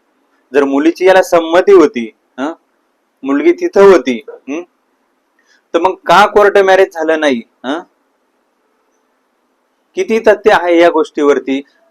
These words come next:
आम्ही कोर्टात जाऊ, अरे फरार तुम्ही, आणि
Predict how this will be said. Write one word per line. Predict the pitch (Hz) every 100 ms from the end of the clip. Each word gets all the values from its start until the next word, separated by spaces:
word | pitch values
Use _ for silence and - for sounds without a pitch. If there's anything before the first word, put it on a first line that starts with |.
| _ _ -
आम्ही | 147 156
कोर्टात | 151 139 135 139
जाऊ, | 127 139 131 127 127 _ _
अरे | 147 190 _ _ - -
फरार | 131 165
तुम्ही, | 175 170 151 147 185 _ _ _ _ -
आणि | 143 165 170 170 170